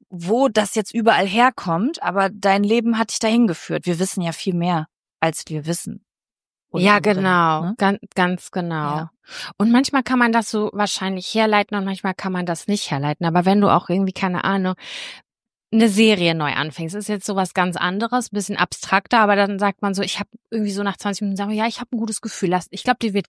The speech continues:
Speaker 2: geil.“ Dann ist ja irgendwas schon daran, was dich schon überzeugt hat, was dir irgendwie ein gutes Gefühl gegeben hat oder
Speaker 1: Die
Speaker 2: wie auch
Speaker 1: Gefühle, die du haben willst halt, ne?
Speaker 2: Genau,
Speaker 1: Ja.
Speaker 2: richtig.
Speaker 1: Ja.
Speaker 2: Und, ähm, das ist natürlich dann wahrscheinlich oder aller Wahrscheinlichkeit nach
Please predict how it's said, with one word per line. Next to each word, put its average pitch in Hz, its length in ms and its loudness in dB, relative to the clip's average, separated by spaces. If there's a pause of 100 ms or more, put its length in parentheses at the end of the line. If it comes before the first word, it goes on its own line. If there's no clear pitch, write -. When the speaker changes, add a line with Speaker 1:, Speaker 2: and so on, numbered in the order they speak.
Speaker 2:
geil.“ 160 500 0 (480)
Dann 220 160 4
ist 254 180 0
ja 262 120 4
irgendwas 247 580 2
schon 226 340 -2
daran, 214 640 2
was 196 240 -2
dich - 140 -8
schon 202 140 -6
überzeugt 208 720 2
hat, 185 140 -4
was 190 160 0
dir 196 120 0
irgendwie 196 180 0
ein 190 40 -2
gutes 190 280 -8
Gefühl 208 320 -2
gegeben 180 480 -2
hat 180 180 0
oder 165 380 2
Speaker 1:
Die 220 140 -2
Speaker 2:
wie 175 140 4
auch 165 80 2
Speaker 1:
Gefühle, 233 260 -2
die 202 120 -2
du 202 180 -2
haben 180 360 -4
willst 165 380 -4
halt, 165 300 -8
ne? 208 360 -6
Speaker 2:
Genau, 247 420 4
Speaker 1:
Ja. 190 40 -10
Speaker 2:
richtig. 180 640 -6 (400)
Speaker 1:
Ja. 254 160 4
Speaker 2:
Und, 254 280 -2
ähm, 240 560 -2
das 240 220 0
ist - 140 -14
natürlich 226 420 -4
dann 214 180 0
wahrscheinlich 226 560 0
oder 160 180 0
aller 202 260 4
Wahrscheinlichkeit 190 720 -6
nach 196 260 -4